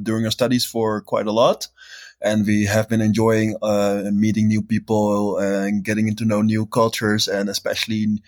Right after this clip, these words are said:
trying new foods along the way. And so we fell in love with it.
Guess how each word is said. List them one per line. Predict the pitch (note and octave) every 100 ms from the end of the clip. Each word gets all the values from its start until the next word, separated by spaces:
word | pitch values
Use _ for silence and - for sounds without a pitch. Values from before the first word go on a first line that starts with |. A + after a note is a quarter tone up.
| -
trying | - A#2 A2+
new | A#2 A#2
foods | - A#2+ B2 - - - -
along | - A2+ A2+
the | A2
way. | G#2+ G#2+ A2 A#2 - _ - - - _
And | G#2 G2+ G2+ G2+
so | A#2+
we | C#3
fell | D4+ C4
in |
love | F#3 C4+
with | F#3
it. | - F#2+ -